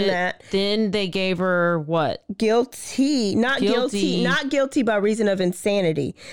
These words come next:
Speaker 2: So she's in a state hospital because it wasn't her fault, basically. She's taking her meds, but she declines because sh-, she knows she
Speaker 1: If
Speaker 2: needs to be in
Speaker 1: you're
Speaker 2: there.
Speaker 1: ruled not guilty by reason of insanity,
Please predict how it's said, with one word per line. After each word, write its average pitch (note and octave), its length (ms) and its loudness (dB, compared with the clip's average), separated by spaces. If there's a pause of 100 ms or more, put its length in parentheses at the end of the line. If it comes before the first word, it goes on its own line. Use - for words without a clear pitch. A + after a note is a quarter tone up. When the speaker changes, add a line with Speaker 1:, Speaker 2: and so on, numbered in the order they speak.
(100)
Speaker 2:
So - 160 0
she's A#3+ 260 0
in C#4 100 2
a C#4+ 60 2
state C4 300 -2
hospital A3 800 0 (340)
because A3+ 400 0 (100)
it G3+ 60 2
wasn't G#3+ 340 2
her C4+ 100 2
fault, G#3 580 -2
basically. G3 600 0 (180)
She's - 160 -12
taking G#3 260 -2
her C4 100 2
meds, A3+ 580 0 (500)
but A3+ 600 2
she - 220 -2
declines G#3 680 -2
because G3 320 -4
sh-, - 320 -8
she - 260 -2
knows F3 260 2
she - 140 -2
Speaker 1:
If - 80 0
Speaker 2:
needs E3 120 -2
to A#3+ 100 -2
be C4+ 60 0
in - 60 2
Speaker 1:
you're F#4+ 200 0
Speaker 2:
there. - 240 -2
Speaker 1:
ruled D4 280 0
not C4+ 300 -2
guilty C4+ 320 0
by A3+ 140 0
reason A#3+ 340 -2
of A#3 60 -4
insanity, F3 920 -4